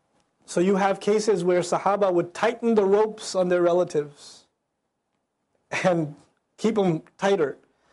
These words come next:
because they don't wanna feel like they've got love for them, right? Despite that, the ethics of war were the prisoners of war were giv-,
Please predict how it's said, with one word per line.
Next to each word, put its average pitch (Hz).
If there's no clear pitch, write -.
because 170
they 180
don't 196
wanna 185
feel 196
like 175
they've 175
got 170
love 156
for 143
them, 131
right? 156
Despite 226
that, 240
the 214
ethics 220
of 185
war 214
were 214
the 208
prisoners 220
of 180
war 196
were 180
giv-, 196